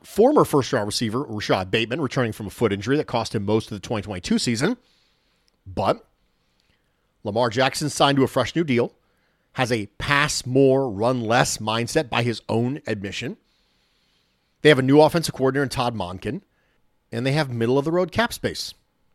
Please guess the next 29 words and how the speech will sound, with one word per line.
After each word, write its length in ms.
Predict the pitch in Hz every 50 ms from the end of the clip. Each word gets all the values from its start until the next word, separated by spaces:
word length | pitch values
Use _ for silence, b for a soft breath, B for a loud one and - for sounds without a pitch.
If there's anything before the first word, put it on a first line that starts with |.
| _ _ _ _ _ _ _ -
Lamar 300 | 123 120 131 156 160 131
Jackson 500 | 110 151 175 190 - - 139 123 95 85
was 340 | 92 113 143 151 143 - -
on 220 | 147 135 135 127 127
the 80 | 117
list 480 | 110 156 180 - - - - - - - _ _ _ _ _ _ _ _ _ _ _ _ _ _ _ _ _ _ _ _ _ _ _ _ _ _ _ _ _ _ _ _ _ _ _ _ _ -
of 160 | 143 123 - - _ _ _ _ _ _ _
quarterbacks 540 | - - - - 220 202 117 107 107 113 -
that 120 | - 135 107
DeAndre 360 | 117 117 113 123 127 143 110
Hopkins 300 | 107 107 - - 123 -
said 120 | - 123
he 60 | 127
wanted 240 | 123 123 131 135 139
to 40 | -
play 120 | - 240
with. 300 | 247 - - - - - _ _ _ _ _ _ _ _ _ _ _ _ _ _
He 120 | _ -
said, 200 | 135 - 170 143
quote, 280 | - - - 165 180 -
"It 40 | 143
would 120 | 147 127
be 120 | 123 151 143
an 60 | 117
honor 500 | - 92 104 139 226 240 120 85 - - _ _ _ _ _ _ _ _ _ _ -
to 80 | -
play 160 | 113 135 135
with 120 | 113 98 -
him." 140 | 90 -